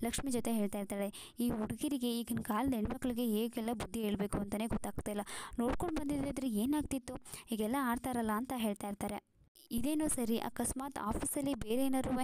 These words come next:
ಎಡ್ವರ್ಟ್ ಮಾಡಿಬಿಟ್ರೆ ಏನು ಮಾಡೋದು, ನಮಗೂ ಬೇರೆ ಗೊತ್ತಿಲ್ಲ" ಅಂತ ಹೇಳ್ತಾ ಇರ್ತಾರೆ. ಹಾಗೆ ಸಾನಿಯಾ ಬಗ್ಗೆ ಮಾತಾಡ್ಕೊತಾ ಇರ್ತಾರೆ. ಆದಿ ಕೂಡ ಬಂದು, "ಹಾಸ್ಪಿಟ್ಲಿಗೆ ಬಂದು ಹೋಗೋಕ್ಕೆ ಏನಾಗಿತ್ತು ನಿನಗೆ?" ಅಂತ ಅಂದಾಗ,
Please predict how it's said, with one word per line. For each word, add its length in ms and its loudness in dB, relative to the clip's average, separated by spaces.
ಎಡ್ವರ್ಟ್ 300 -2
ಮಾಡಿಬಿಟ್ರೆ 380 0
ಏನು 180 2
ಮಾಡೋದು, 340 0
ನಮಗೂ 360 0
ಬೇರೆ 280 2
ಗೊತ್ತಿಲ್ಲ" 420 -2
ಅಂತ 220 0
ಹೇಳ್ತಾ 280 0
ಇರ್ತಾರೆ. 300 -2
ಹಾಗೆ 400 0
ಸಾನಿಯಾ 520 0
ಬಗ್ಗೆ 340 2
ಮಾತಾಡ್ಕೊತಾ 580 0
ಇರ್ತಾರೆ. 400 -2
ಆದಿ 280 2
ಕೂಡ 240 0
ಬಂದು, 320 2
"ಹಾಸ್ಪಿಟ್ಲಿಗೆ 800 2
ಬಂದು 300 2
ಹೋಗೋಕ್ಕೆ 340 2
ಏನಾಗಿತ್ತು 420 2
ನಿನಗೆ?" 280 2
ಅಂತ 160 2
ಅಂದಾಗ, 420 2